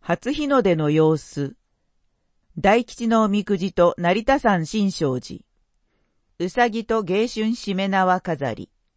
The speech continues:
雪をかぶった富士山など十枚のカラー写真です。写真終わり。主な内容。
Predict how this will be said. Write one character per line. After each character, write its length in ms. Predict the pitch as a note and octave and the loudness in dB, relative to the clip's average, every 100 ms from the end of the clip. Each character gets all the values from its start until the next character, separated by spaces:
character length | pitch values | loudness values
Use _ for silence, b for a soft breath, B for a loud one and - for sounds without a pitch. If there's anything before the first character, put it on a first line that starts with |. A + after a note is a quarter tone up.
| _ _ _ _ _ _ | _ _ _ _ _ _
雪 360 | E3+ F#3+ A#3 C4 | -4 -4 0 4
を 100 | A#3 | 4
か 160 | E3+ | 2
ぶ 120 | D3+ | -2
っ 40 | F3 | -4
た 220 | - E3 | -2 -2
富 100 | A3 | 0
士 140 | A#3 | -4
山 260 | G#3+ F3 D#3+ | -2 -2 -2
な 160 | C#3+ B2+ | -4 -2
ど 240 | B2 - - | -2 -4 -10
十 300 | D#3 A#3+ C4+ | -6 -4 0
枚 240 | G#3 F3 | 0 0
の 100 | D3 | -2
カ 160 | C3+ D#3+ | -6 -2
ラ 180 | E3+ G#3 | 2 2
ー 20 | |
写 180 | A3+ A3 | 0 -4
真 260 | F3 D3+ | -4 -6
で 140 | A2+ C3 | -6 -12
す。 300 | - - _ _ _ _ _ _ _ _ _ _ _ _ _ _ _ | -16 -20 _ _ _ _ _ _ _ _ _ _ _ _ _ _ _
写 240 | - F3+ F#3 | -4 -2 0
真 360 | G3 G3+ G3+ - | 0 0 -2 0
終 240 | E3 E3 | 4 6
わ 80 | E3 | 6
り。 240 | D#3 D#3 - _ _ _ _ _ _ _ _ _ _ _ _ _ _ _ | 4 -2 -10 _ _ _ _ _ _ _ _ _ _ _ _ _ _ _
主 360 | - B3 C4+ B3 | 0 0 2 2
な 180 | F#3 D3+ | 2 0
内 380 | D3 D3+ D#3 D3 | 0 0 0 0
容。 380 | C#3+ C3+ C3+ | 0 0 -4